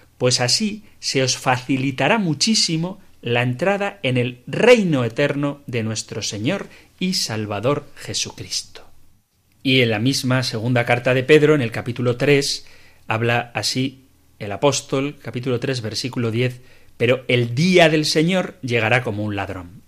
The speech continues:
Entonces los cielos desaparecerán estrepitosamente, los elementos se disolverán abrasados,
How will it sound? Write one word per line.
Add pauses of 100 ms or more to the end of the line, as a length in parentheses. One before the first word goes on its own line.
(120)
Entonces
los
cielos
desaparecerán
estrepitosamente,
los
elementos
se
disolverán
abrasados,